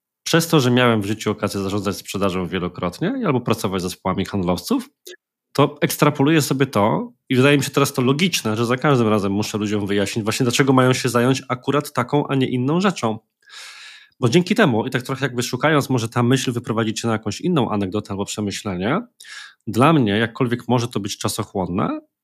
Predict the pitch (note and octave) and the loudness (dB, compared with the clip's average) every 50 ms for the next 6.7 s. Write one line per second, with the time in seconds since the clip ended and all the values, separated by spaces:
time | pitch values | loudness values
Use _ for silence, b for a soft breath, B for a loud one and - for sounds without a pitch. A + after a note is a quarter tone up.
0 | _ _ - A#2 A#2+ - - B2 B2 - D#3+ E3 D3 - - - C3+ B2 A#2+ A#2+ | _ _ -2 -2 -2 0 -2 0 0 2 2 0 0 -2 -2 -2 0 0 0 0
1 | - C3 B2+ B2 B2 B2 A#2+ A#2+ - - A2 G#2+ - - A#2+ G#2 - C3 - - | 0 0 0 2 2 2 2 2 0 0 -2 -2 -2 -2 0 0 0 0 0 0
2 | - A2+ G#2 G#2+ B2 A#2+ C3 C3 B2+ A#2+ - - - G#2+ - - - G2 - - | 0 0 0 2 4 4 4 4 4 2 0 -4 -8 -8 -8 -8 -8 -6 -6 -2
3 | - A2+ - - B2+ B2 A#2 G#2 F2 - - - F#2 F2 - - F#2 G2 F#2+ G2+ | -2 -2 0 2 2 4 4 2 0 0 -4 -6 -8 -8 -6 -6 -6 -4 -2 0
4 | A#2+ C3+ C#3 C3+ C3 A#2+ A#2 A2 G#2+ G#2 G2+ G2+ G2 F#2 F2+ E2+ - - F2+ E2+ | 2 2 4 4 2 2 2 2 2 2 2 2 0 0 -2 -4 -6 -8 -10 -8
5 | E2 F#2 F2 G2 B2+ D3+ C3+ A#2+ A2 - - A#2+ - - - G2 - - G2 F2 | -6 -4 -4 -4 -2 -2 -2 -4 -4 -4 -8 -12 -12 -10 -12 -12 -10 -10 -8 -6
6 | - B2+ D3 C#3+ - A#2 - - _ - C#3 E3+ C4 C#4 | -4 -2 -4 -4 -4 -6 -8 -8 _ -2 -2 -2 -2 -4